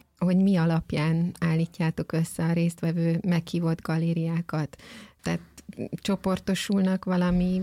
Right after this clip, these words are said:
mm, témaköré, korszak köré, mert mint hogy milyen korszakú, milyen korszakban született műveket árulnak, vagy pedig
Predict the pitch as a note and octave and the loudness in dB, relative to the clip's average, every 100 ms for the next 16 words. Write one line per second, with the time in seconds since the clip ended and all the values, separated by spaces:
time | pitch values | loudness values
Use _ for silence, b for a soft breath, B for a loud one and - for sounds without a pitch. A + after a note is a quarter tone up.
0 | F3+ - F3+ F3+ F3 - - - F#3+ F3+ | -4 0 2 2 0 -4 -6 0 2 2
1 | F#3 - F3+ F3 E3+ E3+ F#3+ F#3 - F3 | 0 0 0 2 0 -2 -2 -2 -2 -4
2 | F3 - E3+ F3+ E3+ E3+ E3 E3+ E3+ E3+ | -4 -2 -2 2 2 2 2 0 0 -2
3 | E3+ - F3 E3+ E3+ - E3+ - - E3+ | -4 -4 0 0 0 0 -4 -2 -6 -6
4 | - E3+ F3+ F3 D#3+ E3+ - F3 E3 F3 | -4 -4 0 2 2 0 -2 -2 -2 -4
5 | E3+ E3+ E3+ F3+ E3+ E3+ E3+ F3 E3+ F3 | 0 0 0 -2 -2 -2 -2 0 0 -2
6 | D#3+ - - F3+ F#3+ F#3 F#3 F3+ F3+ F3+ | -4 -6 -4 -2 0 2 2 4 2 0
7 | - D#3+ - D#3+ | 0 -2 0 -2